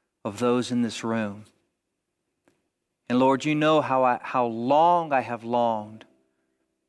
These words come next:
even for my own heart, to experience this revival.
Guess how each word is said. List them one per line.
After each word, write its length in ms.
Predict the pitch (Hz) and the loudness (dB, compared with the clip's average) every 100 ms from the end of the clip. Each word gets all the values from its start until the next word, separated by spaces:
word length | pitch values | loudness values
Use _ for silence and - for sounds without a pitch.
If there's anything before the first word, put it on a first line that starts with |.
| _ _ | _ _
even 280 | 135 160 170 | 0 0 0
for 140 | - | -2
my 200 | 143 127 - | 0 0 -2
own 280 | 147 170 208 | -2 0 0
heart, 400 | 120 117 104 - - _ _ _ _ _ _ _ _ _ _ | -2 -2 -2 -6 -20 _ _ _ _ _ _ _ _ _ _
to 100 | - | -4
experience 540 | 131 - - 131 120 - | -4 -4 0 0 0 -6
this 180 | 113 120 | -8 -8
revival. 580 | 104 107 104 101 101 | -4 -2 -2 -6 -18